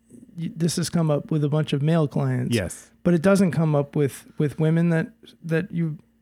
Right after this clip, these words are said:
Speaker 1: worked with? This
Speaker 2: It
Speaker 1: commitment phobia stuff?
Speaker 2: Um, no, I would say, to make a broad generalization, I would say that,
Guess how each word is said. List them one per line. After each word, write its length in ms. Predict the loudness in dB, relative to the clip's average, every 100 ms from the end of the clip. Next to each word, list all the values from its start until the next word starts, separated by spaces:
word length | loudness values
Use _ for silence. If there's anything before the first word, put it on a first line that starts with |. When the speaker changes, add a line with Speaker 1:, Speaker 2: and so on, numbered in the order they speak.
| -8
Speaker 1:
worked 300 | -2 -2 0
with? 320 | 0 0 -6 -20 _ _ _ -20 _ _ 0
This 160 | 2
Speaker 2:
It 40 | 2
Speaker 1:
commitment 480 | 2 2 2 -2 0
phobia 400 | 0 2 2 0
stuff? 420 | 0 0 0 -4 -20 _ _ _ _ -4
Speaker 2:
Um, 680 | 0 2 0 0 -2 -6 -10 _ _ _ _ _ _ _ _ _ _ _ _ _ _
no, 520 | -8 -4 -2 -2 -2
I 160 | -2 0
would 260 | 2 0 0
say, 300 | 0 0 0
to 160 | 0
make 180 | 0 0
a 60 | 0
broad 420 | 0 0 0 0
generalization, 840 | -4 -2 -2 -4 -4 -6 -4 -6
I 120 | -4 -4
would 180 | -4
say 260 | -4 -4 -2
that, 360 | -2 -4 -6